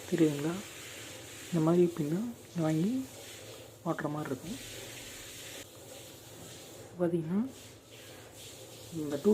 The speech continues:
பின்லேருந்து ஒரு, ஒரு ஒயர் எடுத்து நான் ஃபஸ்ட் டெர்மினல், அதான் அது நான் ஃபேஸ் டெர்மினல் எடுத்திருக்கேன். நான் ஃபேஸ் டெர்மினலை நான் ஃபஸ்ட்டு இதில் கனெக்ட் பண்ணிக்கிறேன். சாக்கெட்லேருந்து கனெக்ட் பண்ணுற ஃபேஸ் டெர்மினல்லே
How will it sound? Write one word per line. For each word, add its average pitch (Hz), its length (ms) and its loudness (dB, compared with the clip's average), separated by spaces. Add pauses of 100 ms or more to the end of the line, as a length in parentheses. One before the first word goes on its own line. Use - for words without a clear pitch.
பின்லேருந்து 190 520 10
ஒரு, 165 100 6 (300)
ஒரு 156 120 8 (120)
ஒயர் 170 240 8
எடுத்து 160 240 6 (260)
நான் 160 240 0
ஃபஸ்ட் - 300 -2
டெர்மினல், 156 400 4
அதான் 165 260 0
அது 151 180 2
நான் 196 160 2
ஃபேஸ் 180 220 2
டெர்மினல் 160 320 4
எடுத்திருக்கேன். 175 420 -4 (680)
நான் 147 180 -14
ஃபேஸ் 202 240 -4
டெர்மினலை 156 340 -2 (140)
நான் 185 120 -6
ஃபஸ்ட்டு - 300 -6
இதில் 165 240 4
கனெக்ட் - 240 -12
பண்ணிக்கிறேன். 151 400 -6 (1400)
சாக்கெட்லேருந்து 180 560 4
கனெக்ட் 175 240 2
பண்ணுற 165 240 4
ஃபேஸ் 175 220 4
டெர்மினல்லே 156 580 2